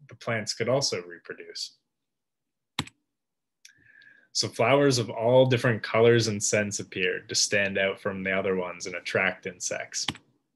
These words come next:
Perhaps most importantly, flowers evolved to offer nectar,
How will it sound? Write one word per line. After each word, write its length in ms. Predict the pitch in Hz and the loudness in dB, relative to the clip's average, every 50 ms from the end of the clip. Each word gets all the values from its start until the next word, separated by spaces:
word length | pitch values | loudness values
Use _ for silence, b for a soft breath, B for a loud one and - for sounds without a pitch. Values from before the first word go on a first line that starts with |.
| _ B B B B B B B B B B B - | _ B B B B B B B B B B B -2
Perhaps 320 | 110 110 113 110 107 110 | 2 2 2 2 0 -2
most 320 | 104 104 120 143 135 - - | 0 2 4 4 4 4 2
importantly, 580 | 123 110 104 104 98 95 95 98 101 107 113 | -2 -2 -2 -4 -6 -6 -6 -6 -4 -4 -2
flowers 480 | 110 - - 110 104 107 110 110 107 104 | -2 -2 -4 -2 0 2 2 2 0 0
evolved 320 | 104 101 107 107 107 107 | 2 4 4 4 4 4
to 60 | - 113 | 2 2
offer 280 | 101 101 - - 98 | 2 2 0 -2 -2
nectar, 540 | 98 104 120 127 135 - - - 87 82 | -2 0 0 0 0 -2 -4 -8 -8 -8